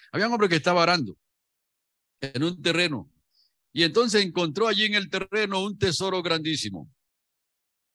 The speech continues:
El tesoro escondido. ¿Y qué hizo él cuando encontró ese tesoro allí? Pero primero, ¿qué hizo? Así que cuando el arado le dio a la, a la, a la,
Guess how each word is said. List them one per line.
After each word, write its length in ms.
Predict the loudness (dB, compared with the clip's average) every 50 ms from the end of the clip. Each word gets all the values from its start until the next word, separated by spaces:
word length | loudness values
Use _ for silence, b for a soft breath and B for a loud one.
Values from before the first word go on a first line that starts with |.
| _ _ _ _ _ _ _ _ _ _ _ -8
El 180 | -6 -6 -4 0
tesoro 400 | 0 0 2 4 2 4 4 4
escondido. 720 | 2 2 0 0 0 2 2 2 2 2 4 2 2 0 -4 -16 -20 -20 -20 _ _ _ _ _ _ _ _ _ _ -4
¿Y 140 | -4 -2
qué 220 | 2 4 4 6 6
hizo 220 | 4 4 4 4
él 120 | 4 4 2
cuando 260 | 2 0 2 2 0
encontró 480 | 0 0 0 -2 -2 0 0 0 2
ese 140 | 2 2 0
tesoro 360 | 0 0 0 0 0 2 2
allí? 300 | 2 2 2 0 -4 -6 -10 -18 -20 _ _ _ _ _ _ _ _ _ _ _ _ _ _ _ _ _ _ _ _ _ _ _ _ _
Pero 220 | -6 -4 -4 -4
primero, 440 | -2 -2 -2 0 2 4 4 4 4
¿qué 180 | 4 6 6 6
hizo? 300 | 4 4 0 -4 -4 -8 _ _ _ _ _ _ _ _ _ _ _ _ _
Así 200 | -10 -8 -6 -2
que 100 | -4 -2
cuando 260 | -2 -2 -2 -2 0 0
el 80 | 0
arado 380 | 2 2 2 2 2 2 0 0
le 140 | 0 0 0
dio 200 | 0 0 0 0
a 60 | 0
la, 100 | 0 0
a 180 | -2 -2 -2
la, 180 | 0 0 -2 -2 -2
a 100 | -4 -2
la, 220 | -2 -2 -2 -4